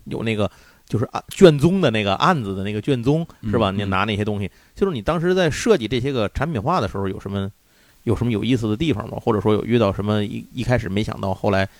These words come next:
Speaker 1: 你在产品呈现出来之后，你觉得这个点子非常好的地方吗？
Speaker 2: 呃，其实梦华录是后，是后加的东西，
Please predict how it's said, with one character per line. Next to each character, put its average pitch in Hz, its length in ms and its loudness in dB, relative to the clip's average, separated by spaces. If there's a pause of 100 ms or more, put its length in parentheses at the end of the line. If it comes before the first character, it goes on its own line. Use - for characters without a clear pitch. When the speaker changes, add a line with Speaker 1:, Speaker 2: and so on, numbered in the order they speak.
(160)
Speaker 1:
你 113 120 0
在 101 120 4
产 113 200 0
品 123 120 -6
呈 - 180 -8
现 120 160 -2
出 - 80 -4
来 95 140 0
之 98 60 -6
后， 98 100 -4
你 92 60 -10
觉 101 140 -4
得 104 80 -2
这 104 140 0
个 95 80 -2
点 98 220 -4
子 110 80 -12
非 139 120 -2
常 120 160 0
好 - 240 -10
的 131 80 -8
地 139 140 -10
方 127 180 -12
吗？ 147 100 -16 (580)
Speaker 2:
呃， 107 540 0 (140)
其 - 180 -4
实 170 100 0
梦 190 220 2
华 120 220 2
录 190 160 2
是 104 160 0
后， 82 500 4
是 - 180 4
后 95 220 8
加 87 220 4
的 85 80 2
东 78 180 0
西， - 220 -4